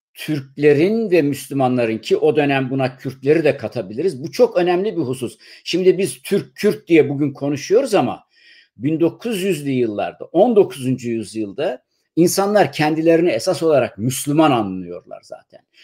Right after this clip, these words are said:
Müslüman hoşgörüsüzlüğü diye, e, bakmak gerekiyor. Şimdi ben geçen bir, e, çok değerli bir genç akademisyenin doktora çalışmasını okuyordum.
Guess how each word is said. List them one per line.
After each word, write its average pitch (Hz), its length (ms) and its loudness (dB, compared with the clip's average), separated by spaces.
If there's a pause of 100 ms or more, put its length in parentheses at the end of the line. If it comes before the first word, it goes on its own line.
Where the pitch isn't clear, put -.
(180)
Müslüman 170 640 2
hoşgörüsüzlüğü 113 1300 -2 (260)
diye, 123 420 0 (300)
e, 117 60 0 (680)
bakmak 120 500 -4
gerekiyor. 104 420 -8
Şimdi 156 340 -4
ben 147 280 2 (340)
geçen 135 480 0
bir, 143 280 -2
e, 113 160 -6
çok 156 300 -2
değerli 135 380 2
bir 139 200 2
genç 139 400 -2
akademisyenin 131 800 -2
doktora 143 440 0
çalışmasını 104 720 -10 (340)
okuyordum. 123 760 -2